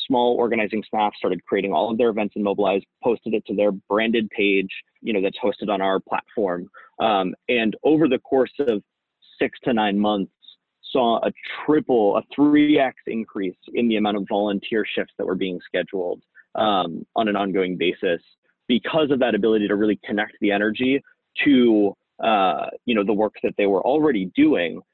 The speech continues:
but didn't really have the, the tools to connect the dots. Um, and so we, we've been super excited to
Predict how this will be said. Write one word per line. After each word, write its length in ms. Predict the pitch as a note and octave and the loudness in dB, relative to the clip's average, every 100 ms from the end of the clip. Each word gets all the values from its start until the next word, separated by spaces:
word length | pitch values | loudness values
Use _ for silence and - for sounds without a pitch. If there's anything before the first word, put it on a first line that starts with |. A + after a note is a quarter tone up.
| _ - | _ -6
but 160 | A2 | -4
didn't 320 | G#2 C#3 C#3 A#2+ | 0 0 0 0
really 260 | B2 A#2 | 0 0
have 280 | G#2+ A2+ G2+ | -2 -2 -2
the, 160 | G2+ G2 G2+ | -2 -2 -4
the 100 | G2+ | -6
tools 180 | G2+ G2 | -4 -4
to 80 | G2 | -4
connect 260 | - F2 - | -6 -6 -6
the 60 | |
dots. 280 | D2+ - - _ _ - | -4 -4 -4 _ _ -4
Um, 260 | A2 G#2 G2 | 0 0 0
and 120 | F#2+ | -2
so 80 | G#2+ | -2
we, 160 | G#2+ G2+ | 0 2
we've 220 | A2+ G2 | 0 0
been 160 | G2+ - | -2 0
super 260 | - - | 0 2
excited 300 | A2 - G#2+ | 0 0 -2
to 140 | G2 | 0